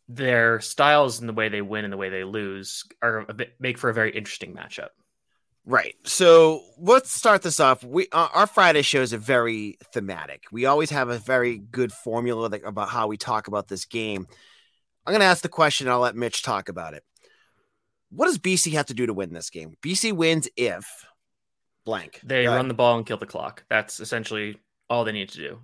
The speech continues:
Speaker 1: Uh, so <clears throat> obviously, we know B C is pretty good at running the ball. Uh, they just have displayed it the last few weeks as Thomas Castellanos has taken a bigger role in the offense with his legs. But Georgia Tech is also very bad against the run.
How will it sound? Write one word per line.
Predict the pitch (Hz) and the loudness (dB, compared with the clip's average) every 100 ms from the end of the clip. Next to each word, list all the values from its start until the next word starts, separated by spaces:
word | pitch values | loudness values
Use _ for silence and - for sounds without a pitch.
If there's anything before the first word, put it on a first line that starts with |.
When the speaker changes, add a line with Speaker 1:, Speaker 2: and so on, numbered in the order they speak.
| - | -6
Speaker 1:
Uh, | 113 104 104 | -2 -2 -4
so | - 123 113 110 - - | -2 0 0 -4 -12 -20
<clears throat> | _ - - | _ -14 2
obviously, | 254 208 151 - 135 135 - 127 | 6 8 6 4 4 4 2 -2
we | 113 117 | -2 -4
know | 113 | -6
B | 104 107 | -4 -6
C | 104 110 | -6 -12
is | |
pretty | - 104 | -10 -10
good | 101 | -10
at | 95 | -2
running | 127 127 | -2 0
the | 117 | -2
ball. | 117 113 113 - - | 0 2 0 -4 -8
Uh, | 101 98 | -6 -6
they | 98 98 | -8 -10
just | 98 - | -12 -14
have | 107 95 | -16 -14
displayed | - 117 107 | -10 -8 -8
it | 107 | -6
the | |
last | 110 110 - | -4 -4 -6
few | 107 | -12
weeks | 104 104 - | -10 -12 -12
as | 104 | -14
Thomas | 107 101 - | -12 -12 -10
Castellanos | 107 101 - 101 98 - | -8 -8 -10 -12 -12 -14
has | - | -12
taken | 110 101 104 98 101 | -12 -10 -12 -14 -16
a | 107 | -12
bigger | 104 107 | -10 -10
role | 104 107 104 101 | -8 -6 -6 -8
in | 104 | -8
the | |
offense | 101 101 104 101 | -8 -8 -12 -14
with | 101 | -14
his | 98 95 | -16 -6
legs. | 117 123 123 113 - - _ _ - | 2 4 2 -4 -14 -20 _ _ -2
But | 120 - | -2 0
Georgia | 135 170 190 | 0 0 2
Tech | 170 147 | 0 0
is | 117 | 0
also | 117 113 113 107 | 0 0 -2 -4
very | - 110 107 101 | 0 0 0 -4
bad | 98 95 95 | -4 -4 -4
against | - 98 101 - | -8 -12 -12 -14
the | 85 | -14
run. | 67 55 | -14 -16